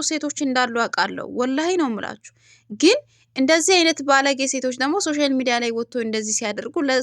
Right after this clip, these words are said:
ለካ ኢትዮጵያውያኖች እንደ ናቸው፣ "እኛ በተኘንበት ነው የሚበሉት፣ እኛ በሌለንበት ነው እንደዚህ የሚያደርጉት" እያሉ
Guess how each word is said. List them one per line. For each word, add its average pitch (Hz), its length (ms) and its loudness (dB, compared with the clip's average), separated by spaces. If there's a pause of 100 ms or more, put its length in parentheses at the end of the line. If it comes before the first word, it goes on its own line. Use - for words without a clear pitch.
(120)
ለካ 254 340 0
ኢትዮጵያውያኖች 240 600 -4
እንደ 214 240 -4
ናቸው፣ 202 440 -6 (460)
"እኛ 262 140 4 (120)
በተኘንበት 262 720 0
ነው 233 140 -2
የሚበሉት፣ 202 500 -4
እኛ 277 260 2
በሌለንበት 254 840 -2
ነው 233 120 -2
እንደዚህ 220 360 -2
የሚያደርጉት" 220 640 -2
እያሉ 240 280 0